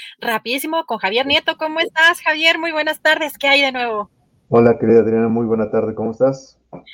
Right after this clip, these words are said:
Speaker 1: Bien, pues aquí ya esperando, pues, a ver qué, qué nos recomiendas para este fin de semana y, pues, cómo están con, lamentablemente el tema de los contagios no está <laughs> ayudando, creo que mucho, pero todavía
Speaker 2: Mm.
Speaker 1: hay,
Speaker 2: Sí.
Speaker 1: eh,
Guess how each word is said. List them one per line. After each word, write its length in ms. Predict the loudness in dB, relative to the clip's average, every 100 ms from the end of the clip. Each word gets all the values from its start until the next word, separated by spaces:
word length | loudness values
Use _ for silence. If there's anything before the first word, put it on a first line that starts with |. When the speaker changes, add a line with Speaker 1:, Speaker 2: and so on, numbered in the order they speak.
| _ _
Speaker 1:
Bien, 200 | -6 -6 -4
pues 180 | -6 -6
aquí 300 | -8 -10 -4
ya 100 | -4
esperando, 640 | -2 -2 -2 -2 0 -2 -2 -20 _
pues, 200 | -12 -8
a 80 | -4
ver 220 | -2 -2
qué, 680 | -4 -4 -2 -2 -2 -4 -6 -14 _
qué 80 | -10
nos 140 | -8 -6
recomiendas 560 | -8 -8 -8 -6 -6
para 180 | -6 -10
este 200 | -8 -10
fin 160 | -10 -10
de 80 | -10
semana 680 | -8 -4 -4 -2 -4 -4 -6
y, 100 | -12
pues, 220 | -16 -12
cómo 200 | -12 -10
están 280 | -10 -12 -12
con, 180 | -16 -16 -10
lamentablemente 720 | -8 -8 -6 -6 -6 -8 -10
el 60 | -8
tema 180 | -8 -8
de 60 |
los 120 | -10
contagios 400 | -12 -16 -12 -12 -12
no 60 |
está 160 | -6 -4
<laughs> 300 | -2 -4 -4
ayudando, 100 | -6
creo 140 | -10
que 100 | -12
mucho, 340 | -12 -8 -6 -2
pero 300 | 0 2 2 -2 -12 -20 -8
todavía 500 | 0 2 2 0 2
Speaker 2:
Mm. 260 | 2 2 2
Speaker 1:
hay, 160 | 0 0
Speaker 2:
Sí. 240 | -4 -6
Speaker 1:
eh, 340 | -8 -12 -16